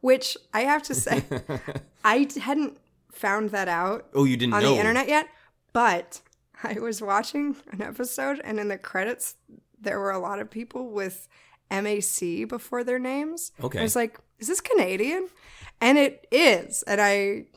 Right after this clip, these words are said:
Speaker 1: can, I'm excited about how I can identify
Speaker 2: Yeah.
Speaker 1: what's Canadian and
Speaker 2: <laughs>
Speaker 1: not. So
Speaker 2: By name spelling.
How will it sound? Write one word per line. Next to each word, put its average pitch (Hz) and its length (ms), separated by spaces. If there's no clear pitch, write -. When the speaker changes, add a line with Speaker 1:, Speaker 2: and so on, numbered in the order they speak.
Speaker 1:
can, 220 500
I'm 214 220
excited 233 540
about 190 220
how 170 140
I 170 100
can 170 180
identify 175 840
Speaker 2:
Yeah. 117 360
Speaker 1:
what's - 200
Canadian 175 600
and - 120
Speaker 2:
<laughs> - 200
Speaker 1:
not. 151 160
So 190 320
Speaker 2:
By 151 120
name 180 240
spelling. 71 360